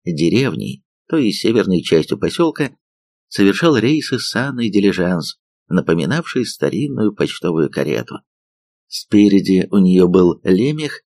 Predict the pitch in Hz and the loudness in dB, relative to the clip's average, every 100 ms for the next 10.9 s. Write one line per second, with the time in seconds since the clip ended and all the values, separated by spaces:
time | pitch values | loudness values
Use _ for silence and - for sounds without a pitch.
0 | _ - - 80 85 139 - 113 101 - | _ -4 -2 -2 -2 -4 -4 -6 -4 -4
1 | 85 - 127 135 113 107 92 - - 95 | -4 -4 -4 -2 -2 -2 -2 -6 -6 0
2 | 92 101 98 87 - 67 73 - - - | 2 2 2 0 -2 -6 -8 -8 -14 -16
3 | _ _ _ _ _ _ 98 98 - 170 | _ _ _ _ _ _ -6 -4 -4 -4
4 | - - 110 131 90 - _ - 113 139 | -2 -4 -2 -4 -6 -8 _ -8 -4 -4
5 | - 120 117 90 - - - - 131 117 | -6 -6 -4 -2 -2 -2 -2 -2 -4 -4
6 | 120 - 90 82 78 67 69 87 123 98 | -6 -4 -2 0 0 -2 -4 -2 -2 0
7 | 90 90 - - 156 - _ _ _ _ | 2 2 0 -2 -2 -4 _ _ _ _
8 | _ _ - - - 104 147 147 123 82 | _ _ -16 -4 0 2 2 0 0 2
9 | 120 120 92 95 - 147 160 - _ _ | -2 0 0 0 0 -2 -4 -6 _ _
10 | _ _ _ - 98 131 160 143 | _ _ _ -6 -2 -2 -2 -4